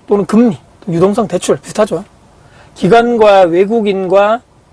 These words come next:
개미, 주식은 이제 요렇게 세 부류가 있는 것 같고, 부동산은 어떻게 보면 약간 또 목돈이 필요하고, 한 방에 투자했을 때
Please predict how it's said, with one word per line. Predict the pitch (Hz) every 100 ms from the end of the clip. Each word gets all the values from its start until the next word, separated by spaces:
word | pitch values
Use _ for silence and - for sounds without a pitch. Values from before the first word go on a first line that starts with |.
| _ _ _ _ -
개미, | 196 220 151 _ _ -
주식은 | 269 262 220
이제 | 165 151
요렇게 | 185 254 - 190 156
세 | - 214 208 208 175
부류가 | 196 202
있는 | 165
것 | 165
같고, | 143 - 233 - - - -
부동산은 | 220 285 294 262 240 262 320 _ _ _ _ -
어떻게 | 240 226
보면 | 202 165
약간 | 165 190
또 | 165
목돈이 | 233 - 294 269
필요하고, | - 208 185 147
한 | 175 196
방에 | 160 139
투자했을 | 160 160 143 -
때 | 160